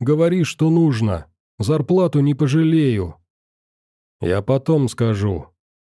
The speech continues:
серьёзно заявил Максим, разглядывая кобуру на поясе полицейского. «Ну, идём дальше. Надо найти генератор, или что там создаёт аномалию.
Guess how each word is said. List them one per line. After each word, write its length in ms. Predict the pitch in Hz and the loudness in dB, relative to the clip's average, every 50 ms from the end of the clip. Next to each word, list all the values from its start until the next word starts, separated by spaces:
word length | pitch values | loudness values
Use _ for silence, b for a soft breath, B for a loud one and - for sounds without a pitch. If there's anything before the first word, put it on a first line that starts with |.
| _ - | _ -12
серьёзно 680 | - - 98 95 107 110 123 127 120 101 113 110 107 | -6 -4 -2 0 0 2 2 2 0 0 0 0 0
заявил 500 | 98 98 107 110 113 110 107 113 113 110 | 0 0 0 0 0 0 0 0 0 0
Максим, 640 | 107 104 104 101 98 - - - 135 139 135 127 107 - _ | 0 0 -2 -2 -4 -4 -4 -2 0 0 0 -2 -4 -8 _
разглядывая 760 | - 90 87 92 90 95 120 143 156 143 139 131 139 135 123 | -6 -4 -4 -4 -2 -2 0 0 2 2 0 0 0 0 -2
кобуру 520 | - 127 117 107 117 117 120 131 143 147 | -2 -2 -2 0 0 0 0 2 2 2
на 160 | 135 120 107 | 0 0 -2
поясе 540 | 104 - 131 127 127 127 120 113 - - 113 | -2 -2 0 0 0 0 -2 -2 -4 -6 -4
полицейского. 1080 | - - 113 113 117 113 - - 123 110 101 92 - - - 95 85 85 82 78 - - _ _ _ _ _ _ _ _ _ _ _ _ - | -2 -2 -2 -2 -2 -2 -2 -2 -2 -2 -2 -4 -6 -8 -6 -4 -4 -4 -4 -6 -8 -14 _ _ _ _ _ _ _ _ _ _ _ _ -4
«Ну, 380 | 98 117 135 139 131 120 98 - _ _ _ - | -2 0 0 0 0 -2 -2 -6 _ _ _ -6
идём 400 | 98 98 104 127 156 147 143 139 | -6 -4 0 0 0 0 2 0
дальше. 560 | 139 156 160 151 139 - - - 87 76 - - _ _ _ _ _ _ _ _ _ _ _ - | 0 0 0 0 -2 -4 -6 -6 -8 -8 -10 -16 _ _ _ _ _ _ _ _ _ _ _ -6
Надо 320 | 85 87 95 107 110 123 | -2 -2 -2 0 0 0
найти 360 | 127 131 135 135 - - 160 | 0 2 0 0 -2 -2 -2
генератор, 840 | 135 120 127 127 135 139 139 151 139 120 - 95 82 82 - - _ _ - | 0 0 2 2 2 2 2 0 0 -2 -2 -4 -6 -6 -8 -14 _ _ -6
или 180 | 92 92 104 | -4 -4 -4
что 240 | 110 - - 147 139 | -4 -2 -2 -2 -2
там 220 | 120 113 104 98 | 0 -2 -2 -4
создаёт 580 | - - 113 101 95 98 117 117 117 110 101 - | -4 -4 -4 -4 -2 -2 0 0 0 -2 -2 -2
аномалию. 720 | 98 101 107 110 113 110 107 104 95 90 85 82 78 76 | -2 -2 0 0 0 0 0 -2 -2 -4 -4 -6 -8 -10